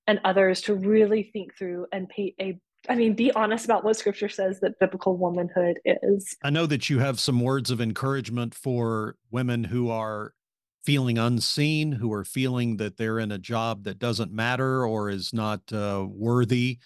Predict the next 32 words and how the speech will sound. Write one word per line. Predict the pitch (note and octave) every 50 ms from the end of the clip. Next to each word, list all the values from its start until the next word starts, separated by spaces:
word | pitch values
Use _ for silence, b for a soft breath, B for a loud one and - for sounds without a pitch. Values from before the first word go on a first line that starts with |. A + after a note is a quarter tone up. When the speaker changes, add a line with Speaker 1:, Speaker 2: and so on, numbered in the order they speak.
| b b b b b _ -
Speaker 2:
Maybe | C#3 C#3 C3+ C3+
just | A#2+ C3 B2 - -
a | C3 A#2+ A#2+ A#2 - -
couple | - C#3+ - - B2
of | A#2 G#2+
words | A2+ A#2 A#2+ G#2 G2
of | A2+ A2+
encouragement | A2 G#2 - - B2 A#2 A2+ G2+ - - A2+ G#2+ G2+ -
for | - - B2 A2 G#2+ G#2 G#2 G#2 G2+ - -
ladies | G2+ A2 A2 G#2+ G#2+ G2+ - G#2+
listening | G#2+ A2+ G2 - - A2 G2+ G2+
today | - A2 F#2+ G#2+ G#2 G2+ F#2+
who | F#2+ A2
might | G2+ G2+ G#2 G2+ F#2+
be | F#2 G2+ G2+
in | F#2+ F#2 F#2
that | F#2+ F#2+ F#2+ -
position. | - F#2+ F2+ G2+ F#2 F#2 - - G#2 G2+ G#2 - _ _ - -
Speaker 1:
I | G3+
mean, | G3+ G3+ G3+ G3 G3 -
I | G#3 G3+
know | G3+ G#3 G#3 G#3
this | G#3+ B3+ - -
<laughs> |
feeling | - - - - A3+ A3+ A#3 C#4+ A#3+ -
so | - - - B3+ A3 G#3+
well. | G#3 G3+ G3+ - - G3+ G3+ A3 A#3 B3
You | B3 A#3+ A#3
know, | A3 G#3+
you | G#3+ G#3+ G#3+ A#3
may | A3 G#3+
have | G#3+ G#3